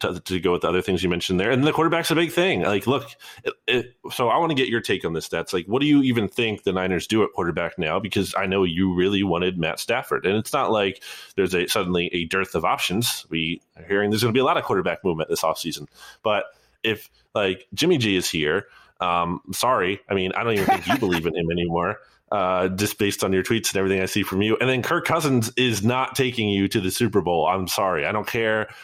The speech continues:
Sh-, Kyle Shanahan fit, whatever. That's just not happening.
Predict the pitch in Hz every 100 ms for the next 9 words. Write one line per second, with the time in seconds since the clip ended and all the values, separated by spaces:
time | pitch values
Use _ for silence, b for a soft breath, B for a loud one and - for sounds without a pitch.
0 | B - 113 98 - - 113 110 120 110
1 | 104 92 110 - 101 101 104 107 98 117
2 | 123 - 107 107 95 90 101 - -